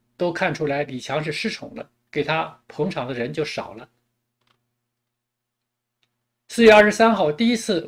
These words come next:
国务院专题会议学习，参加会议的人有一两百人，就是来给李强捧场的人很多了。而六月九号第二次国务院专题学习，参加会议的人就只有几十个人了，给李强捧场的人就少了很多。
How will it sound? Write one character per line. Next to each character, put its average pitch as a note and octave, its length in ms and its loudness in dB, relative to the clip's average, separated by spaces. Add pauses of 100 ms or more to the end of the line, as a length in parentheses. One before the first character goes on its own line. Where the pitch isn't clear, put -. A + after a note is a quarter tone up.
国 F#3 160 2
务 A3 40 0
院 F3+ 200 2
专 G3 180 2
题 F#3+ 140 -8
会 F#3+ 200 -6
议 E3+ 120 -4
学 E3 200 -2
习， E3 320 -8 (200)
参 A3 260 2
加 G#3 180 4
会 G#3+ 220 2
议 F#3+ 80 -6
的 E3 100 4
人 C#3+ 320 0
有 D3+ 300 -2
一 G3+ 140 -2
两 F#3+ 200 0
百 A2+ 180 -6
人， C3 280 -8
就 D3 80 -14
是 D#3 200 -6
来 D3 220 -4
给 D#3 200 -4
李 C3+ 100 -8
强 D3+ 240 -4
捧 E3 160 -8
场 C#3 100 -8
的 C3+ 80 -8
人 D#3 120 -4
很 A2+ 160 -10
多 D3+ 160 0
了。 C3 160 -8 (920)
而 G3 380 4 (340)
六 A#3+ 200 4
月 G#3 140 10
九 B2 240 -6
号 E3+ 220 0
第 C#4 200 4
二 G#3+ 160 8
次 D#3+ 180 -6
国 D#3 160 -2
务 E3+ 80 0
院 D#3+ 160 2
专 D#3+ 200 -2
题 D#3 100 -4
学 C#3+ 180 -2
习， - 300 -8
参 G3 240 -2
加 G3 160 2
会 G3 180 -6
议 F#3 80 -4
的 D#3+ 140 0
人 C#3+ 160 -2
就 E3 80 -2
只 E3 200 -4
有 D#3+ 120 2
几 A#2 240 -12
十 F#3 180 -6
个 G#3 120 2
人 B2 180 -2
了， - 140 -10 (420)
给 E3 280 6
李 D3 140 -6
强 E3+ 240 -4
捧 F#3+ 220 -6
场 D#3+ 180 -4
的 C3+ 80 -6
人 C3+ 200 -6
就 D#3+ 100 -2
少 A2+ 220 -4
了 E3+ 100 -4
很 G#2+ 120 -12
多。 - 180 -16